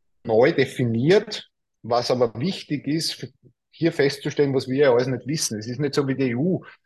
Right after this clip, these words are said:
wo man dann einen Rechtsrahmen drüber stel-, stülpen will und politische Vorgaben machen will.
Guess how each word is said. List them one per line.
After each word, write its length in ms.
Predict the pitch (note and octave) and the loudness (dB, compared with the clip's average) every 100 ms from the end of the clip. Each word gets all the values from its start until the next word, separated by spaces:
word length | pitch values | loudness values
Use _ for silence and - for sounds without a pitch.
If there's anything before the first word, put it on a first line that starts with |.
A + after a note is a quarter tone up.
| _ | _
wo 120 | - B2 | -6 -4
man 140 | B2 | -2
dann 160 | B2 A2+ | -2 -4
einen 340 | A#2 C3 C3 | -4 -2 0
Rechtsrahmen 840 | A#2 B2+ D3+ - D3 B2 A#2 C#3 | 0 0 -4 -2 0 0 0 -2
drüber 280 | C3+ B2+ B2+ | 0 0 0
stel-, 340 | C3 B2 B2+ - | 0 0 0 -4
stülpen 520 | - - C3+ C3+ C3+ | -10 -6 -6 -4 -4
will 180 | B2+ C#3 | -2 0
und 220 | C3+ - - - _ _ _ | 0 -4 -12 -20 _ _ _
politische 520 | C3+ B2 C3+ C#3+ - | -4 -2 -4 -4 -6
Vorgaben 560 | C3+ G2 B2+ C#3 B2 C3+ | -4 0 0 2 2 2
machen 360 | C3 A#2 - C3 | 0 0 -2 -4
will. 200 | C3+ | -4